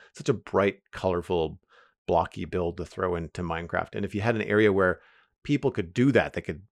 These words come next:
build something from their childhood or bring in something new, make a giant teddy bear just for fun. Like, just that kind of stuff would be, would be really silly,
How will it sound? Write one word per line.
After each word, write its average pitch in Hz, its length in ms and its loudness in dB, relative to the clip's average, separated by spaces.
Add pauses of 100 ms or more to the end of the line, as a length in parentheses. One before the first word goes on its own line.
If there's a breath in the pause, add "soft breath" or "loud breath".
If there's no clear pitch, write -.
(280)
build 101 240 4
something 95 360 -2
from 82 400 -4
their 82 240 0 (160)
childhood 127 720 4
or 98 100 2
bring 104 240 0
in 101 100 -2
something 90 320 -8
new, 107 360 0
make 104 260 -2
a - 60 -20
giant 87 260 -6
teddy 131 240 -6
bear 123 260 -2
just 120 160 -8
for - 120 -18
fun. 120 240 -2
Like, 120 140 -4
just 156 140 -2 (280 loud breath)
that 156 200 2
kind 127 160 0
of 110 80 0
stuff - 240 -6
would 98 120 -4
be, 87 360 -6
would 95 140 -6
be 92 100 -6
really 82 380 -6 (160)
silly, 92 380 -2